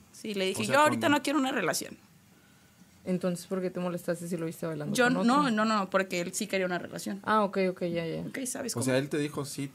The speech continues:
Speaker 2: te veo
Speaker 1: Sí.
Speaker 2: para una relación".
Speaker 1: Sí, así es.
Speaker 3: Pero
Speaker 2: Ah,
Speaker 3: luego
Speaker 2: vale.
Speaker 3: lo viste bailando con otra y por eso le dejaste hablar, porque le
Speaker 1: Yo
Speaker 3: viste ba-
Speaker 1: preferí, no, no le dejé hablar, simplemente prefiero dejarlo así porque él no sabe realmente lo que quiere.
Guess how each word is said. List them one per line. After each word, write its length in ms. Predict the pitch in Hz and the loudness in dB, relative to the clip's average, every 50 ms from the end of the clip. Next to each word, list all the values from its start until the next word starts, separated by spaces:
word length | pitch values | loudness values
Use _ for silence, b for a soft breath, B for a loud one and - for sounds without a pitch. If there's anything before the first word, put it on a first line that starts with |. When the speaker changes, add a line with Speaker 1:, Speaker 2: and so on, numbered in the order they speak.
| - | -6
Speaker 2:
te 80 | - 135 | -2 0
veo 140 | 127 131 131 | 2 2 2
Speaker 1:
Sí. 80 | 135 147 | 2 2
Speaker 2:
para 120 | 127 117 | 0 0
una 120 | 117 120 123 | 0 -2 -2
relación". 360 | 117 113 104 - 113 101 95 95 | -2 -4 -4 -6 -6 -8 -8 -8
Speaker 1:
Sí, 220 | - - 226 - - | -8 -8 -8 -6 -4
así 280 | - 233 190 185 180 180 | -4 -4 -4 -4 -6 -8
es. 300 | - - - - - - _ _ _ _ - - | -10 -10 -14 -16 -18 -20 _ _ _ _ -2 2
Speaker 3:
Pero 160 | 254 247 233 | 4 6 6
Speaker 2:
Ah, 40 | 226 | 8
Speaker 3:
luego 180 | 226 226 226 226 | 8 8 8 6
Speaker 2:
vale. 100 | 226 233 | 6 6
Speaker 3:
lo 60 | 233 | 6
viste 200 | 233 240 226 - 240 | 4 4 4 4 4
bailando 320 | 240 233 214 208 214 208 | 4 4 4 2 0 0
con 100 | 220 226 | 0 2
otra 200 | 220 214 208 220 | 2 2 2 0
y 40 | 233 | 0
por 160 | 220 226 220 | 2 2 2
eso 180 | 202 190 190 196 | 2 2 2 2
le 120 | 190 190 | 2 2
dejaste 340 | 185 180 - 180 175 - - | 2 2 0 -4 -6 -4 -4
hablar, 260 | 170 165 170 185 185 185 | -2 0 0 0 -2 -2
porque 120 | 233 220 | -4 0
le 60 | 180 | 2
Speaker 1:
Yo 240 | 240 220 202 202 202 | 4 6 8 8 6
Speaker 3:
viste 220 | 202 - - 190 185 | 4 4 2 2 4
ba- 80 | 180 | 4
Speaker 1:
preferí, 420 | 180 170 - 294 262 254 254 233 - | 4 4 4 4 4 4 2 0 0
no, 180 | 202 247 254 247 | 2 4 4 6
no 180 | 240 240 269 311 | 6 4 4 4
le 80 | 349 | 4
dejé 200 | 359 339 - 285 | 2 0 0 0
hablar, 280 | 269 254 240 208 196 196 | 2 4 4 4 4 4
simplemente 520 | - 214 196 214 214 220 233 226 220 254 | 2 0 -2 -2 0 2 2 2 2 0
prefiero 440 | 247 - 247 214 202 208 196 185 190 | 0 2 2 2 2 4 6 6 6
dejarlo 400 | 202 202 196 - 190 156 156 165 | 6 6 4 4 2 4 4 2
así 240 | 208 233 - 277 254 | 2 2 2 2 0
porque 320 | 240 - 254 214 202 - 190 | 0 0 -2 -2 -2 -2 -2
él 100 | 190 190 | -2 -2
no 100 | 190 185 | -2 0
sabe 240 | 185 196 190 196 196 | 2 4 2 2 2
realmente 520 | 196 190 196 190 185 190 185 190 190 196 | 0 0 0 0 0 0 -4 -4 -4 -2
lo 140 | 190 180 175 | -2 -2 -2
que 140 | - - - | -2 -6 -8
quiere. 340 | - - 240 226 - - | -6 -6 -4 -4 -6 -8